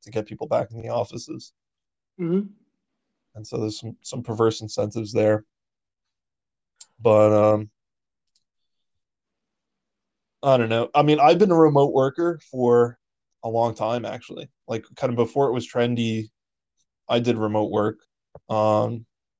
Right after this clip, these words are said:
Speaker 1: for many companies. I hired
Speaker 2: Mm-hmm.
Speaker 1: many remote workers.
Speaker 2: Yeah.
Speaker 1: Um, so I've been doing it for a long time, and I'm, I'm very much used to it, and I, I understand, like, kind of the difference there.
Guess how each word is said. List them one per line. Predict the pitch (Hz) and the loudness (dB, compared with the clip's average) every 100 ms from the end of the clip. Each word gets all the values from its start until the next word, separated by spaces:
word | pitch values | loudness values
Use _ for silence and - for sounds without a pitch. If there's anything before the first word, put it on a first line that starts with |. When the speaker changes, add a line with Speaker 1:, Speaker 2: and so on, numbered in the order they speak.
| _ _ _ | _ _ _
Speaker 1:
for | - | -8
many | 110 113 120 | -2 0 0
companies. | - 101 113 110 110 - | -2 -4 -4 -6 -8 -4
I | 110 | -2
hired | 104 113 117 | 4 6 6
Speaker 2:
Mm-hmm. | 110 | 2
Speaker 1:
many | 107 110 | -2 0
remote | 110 110 113 | 0 -2 -8
workers. | 110 101 101 110 107 _ _ _ _ _ - | -10 -12 -10 -12 -12 _ _ _ _ _ -6
Speaker 2:
Yeah. | 202 175 165 151 | 0 2 0 -6
Speaker 1:
Um, | 110 107 104 104 - _ _ _ _ _ _ _ | -12 -10 -10 -10 -12 _ _ _ _ _ _ _
so | - 117 | 0 4
I've | |
been | 151 | 4
doing | 139 135 | 2 -2
it | |
for | 123 | 0
a | 120 | 2
long | 113 110 | 2 0
time, | 123 117 110 | -2 -2 -2
and | 117 | -6
I'm, | 104 - | -8 -10
I'm | 110 | -6
very | 117 | -4
much | 117 107 | -2 -4
used | 120 107 - | -6 -10 -8
to | 107 | -8
it, | 101 | -6
and | 104 | -6
I, | 107 - 90 | -8 -12 -12
I | 107 | -8
understand, | 107 104 117 104 104 | -6 -8 -8 -8 -6
like, | 113 110 _ _ - | -8 -10 _ _ -16
kind | 117 | -8
of | 107 | -6
the | |
difference | 107 202 202 117 - | -4 -6 -6 -8 -4
there. | 123 120 117 | -2 -2 -6